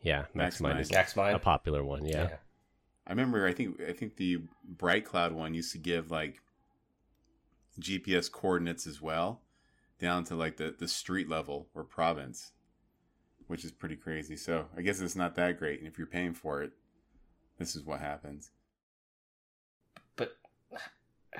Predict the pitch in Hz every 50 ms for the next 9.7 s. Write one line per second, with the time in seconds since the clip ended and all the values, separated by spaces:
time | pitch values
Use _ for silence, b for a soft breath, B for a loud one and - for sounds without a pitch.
0 | - - - - 226 214 208 240 - _ _ _ _ _ _ _ _ _ _ -
1 | - - 226 220 196 180 185 196 180 - 104 101 107 139 139 92 73 69 - -
2 | - 82 80 - - - 104 113 117 - - - - - - _ - _ _ _
3 | - - _ - 92 104 104 104 101 98 - - - 107 107 110 113 107 98 92
4 | - 104 101 98 - 80 92 95 82 71 65 - - - 76 82 101 - - -
5 | _ b b b b b b b b b _ - 90 85 78 85 82 82 78 -
6 | - 85 82 80 80 78 78 80 80 78 - - _ _ _ _ _ _ _ _
7 | 113 107 - - - - - 135 135 127 101 101 104 104 95 90 92 98 95 87
8 | 78 78 71 - - 82 80 80 78 76 - - - 87 87 87 82 85 82 78
9 | 78 78 76 73 - - 78 76 76 73 - - -